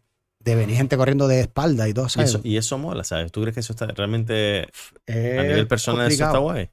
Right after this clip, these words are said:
Speaker 1: Es complicado. Depende de, de la persona, supongo. Yo estaría fatal. Yo estaría, uf, no saldría a la calle. Pero él, él tiene un, tiene un carisma, tiene, eh, lo que tú ves en la tele, que está así y tal,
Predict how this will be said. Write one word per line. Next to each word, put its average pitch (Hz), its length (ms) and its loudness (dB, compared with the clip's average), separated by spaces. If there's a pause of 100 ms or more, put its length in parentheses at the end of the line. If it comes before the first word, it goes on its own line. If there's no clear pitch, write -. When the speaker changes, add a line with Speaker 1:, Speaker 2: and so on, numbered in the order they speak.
Speaker 1:
Es 110 100 -8
complicado. 131 640 -4
Depende 123 340 -2
de, 156 160 2
de 147 180 0
la 147 80 2
persona, 143 360 0
supongo. 139 420 0
Yo 123 240 2
estaría 147 400 0
fatal. 131 400 -4 (500)
Yo 117 80 -4
estaría, 127 380 0
uf, 127 320 -6 (140)
no 117 100 -2
saldría 127 280 -2
a - 20 -2
la 113 80 -2
calle. 117 240 -2 (840)
Pero 120 240 0
él, 156 380 2
él 147 260 0
tiene 147 180 0
un, 147 380 2
tiene 143 160 0
un 147 100 2
carisma, 147 800 0
tiene, 135 180 0
eh, 139 160 -6
lo 123 280 -4
que 120 100 -2
tú 139 100 0
ves 147 120 4
en 160 40 0
la 143 100 0
tele, 165 160 0
que 127 60 -4
está 127 120 -6
así 143 200 -2
y 139 40 0
tal, 160 200 -2